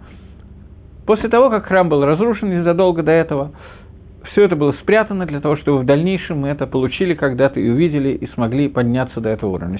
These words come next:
Сегодня мы этого не можем. После того, как умирает Моше Рабейну, после того, как горшочек с маном спрятан и так далее, через некоторое время после этого,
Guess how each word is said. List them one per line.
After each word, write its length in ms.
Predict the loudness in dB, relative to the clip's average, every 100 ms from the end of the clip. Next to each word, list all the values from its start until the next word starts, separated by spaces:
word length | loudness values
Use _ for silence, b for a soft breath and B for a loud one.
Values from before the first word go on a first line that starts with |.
| -2
Сегодня 320 | 0 0 -2
мы 80 | -8
этого 180 | -8 -10
не 100 | -10
можем. 260 | -12 -16 -20 B B B B 0
После 260 | 2 2
того, 220 | 4 4 4
как 160 | 0
умирает 380 | 0 2 2 0
Моше 240 | -2 0
Рабейну, 520 | 0 2 2 2 -2 -8 -4
после 240 | -2 0
того, 180 | 2 2
как 180 | 0 -2
горшочек 480 | -4 0 -2 -4 -6
с 80 |
маном 280 | 0 0 0
спрятан 460 | -2 0 0 0 -6
и 40 |
так 220 | -4 -4 0
далее, 360 | 0 0 -4 -10 B B B B B B
через 260 | -2 0 2
некоторое 380 | 0 2 2 4
время 280 | 2 0
после 340 | 0 -2 2 2
этого, 460 | 2 2 0 -2